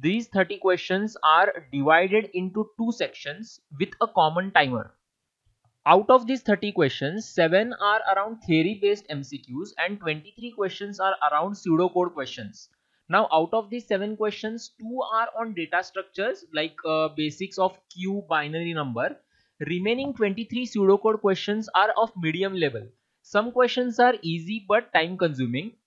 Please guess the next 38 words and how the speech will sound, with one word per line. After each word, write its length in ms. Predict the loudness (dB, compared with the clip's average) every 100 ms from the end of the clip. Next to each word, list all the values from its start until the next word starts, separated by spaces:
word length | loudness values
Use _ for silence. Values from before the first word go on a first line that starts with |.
| -4
Apart 320 | -2 2 2 2
from 200 | -6 -2
that, 200 | -4 -2
one 220 | -6 -2
more 160 | -2 0
input 420 | -2 -4 -2 -2
is 180 | -6 -2
that, 320 | 0 0 -2 -2
uh, 120 | -2
the 120 | 0
questions, 480 | -2 -2 -2 -8 -6
some 160 | -4 -2
of 180 | -2 -4
them 180 | -4
are 160 | -4 -4 _
based 240 | -6 -6 -4
on 180 | -4 -4
C 380 | -10 -18 -14 -8
and 100 | -8
some 200 | -4 -2
of 180 | -2 -2
them 180 | -4 -2
are 120 | -2
based 280 | -2 -6 -8
on 140 | -14
C 260 | -14 -16 -8
plus 220 | -6 -6
plus. 340 | -4 -6 -6 -12 _ _ _ -2
But 240 | -2 -2
you 220 | -8 -10 -8
need 260 | -8 -4
not 260 | -2 -2 -4
worry 320 | -8 -8 -14
because 300 | -8 -4 -4 -2
language 520 | -2 -2 -6 -10 -6
does 180 | -6 -4
not 260 | -4 -4 -2
matter, 440 | -4 -2 -4